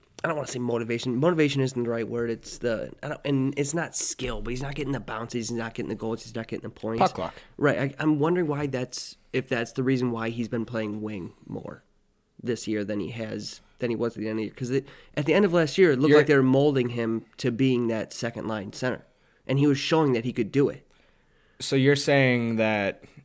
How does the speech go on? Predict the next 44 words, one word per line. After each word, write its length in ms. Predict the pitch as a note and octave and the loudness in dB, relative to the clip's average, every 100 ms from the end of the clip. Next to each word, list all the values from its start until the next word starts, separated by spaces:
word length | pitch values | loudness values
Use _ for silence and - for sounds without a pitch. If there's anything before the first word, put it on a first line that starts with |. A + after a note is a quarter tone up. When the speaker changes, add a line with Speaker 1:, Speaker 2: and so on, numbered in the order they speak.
| _ | _
Speaker 2:
you 260 | A#2+ A#2+ | 0 4
don't 280 | A#2+ A2+ G2 - | 4 2 -2 -10
think 320 | - A#2 A2 | -4 -2 -2
that 100 | G#2+ | -2
he's 200 | A2+ G#2+ | -2 -4
gotten 460 | - G#2+ F#2 G#2 G#2 | 0 0 0 -2 -2
the 100 | G#2 | -2
lucky 280 | G#2 - G#2 | -4 -2 -4
bounces 440 | F#2+ G2+ G#2+ A2 | -2 -2 -4 -6
this 200 | A2+ A2 | -4 -4
year, 280 | A#2 A#2 A#2 - | 0 0 0 -2
and 120 | G#2 | -4
they've 200 | G2 - _ _ _ - - | -6 -8 _ _ _ -20 -6
kind 240 | A2+ G#2+ | -2 -2
of 120 | F#2+ | -2
held 180 | - G#2 | -2 0
it 80 | G2 | 0
against 360 | F2+ G2 G2+ - | -2 -2 -4 -6
him? 140 | C3 - _ B2+ | -8 -12 _ -8
Speaker 1:
Right. 440 | B2+ A2+ - - _ _ _ _ | -6 -6 -12 -20 _ _ _ _
Speaker 2:
Interesting. 440 | - F#2+ - - - _ - | -14 -12 -12 -12 -16 _ -4
Speaker 1:
And, 340 | B2+ - A#2 _ _ _ _ _ _ | -4 -4 -14 _ _ _ _ _ _
yeah. 320 | D3 C3 A2+ - - _ - | -6 -4 -4 -10 -14 _ -6
I 100 | D#3 | 0
mean, 380 | D#3 D3+ C3+ - - - - | 2 2 0 -14 -20 -6 0
it's 220 | D3 - | 0 -2
fifty. 420 | - A#3+ C3 - | 0 0 0 0
I 40 | |
mean, 140 | E3+ E3 | 2 2
you 80 | F3 | 0
can't 320 | - B3+ C3+ | -2 -2 0
just 220 | B2+ - | -2 -2
say 160 | B2 A2+ | -2 -2
he's 220 | A2+ A2+ | -4 -6
just 160 | A#2 | -4
not 220 | A#2+ G#2+ G#2+ | -2 -4 -4
getting 140 | C#2+ | -6
the 60 | G#2+ | -4
bounces. 400 | G#2 A2 A2+ - | -6 -4 -6 -4
I 80 | |
mean, 140 | A#2+ B2 | 0 2
he's, 160 | B2 - | 0 -2
he 220 | - D#3 - | -2 -2 0
obviously 460 | C#3 C#3 C3+ A#2+ | 0 0 -2 -6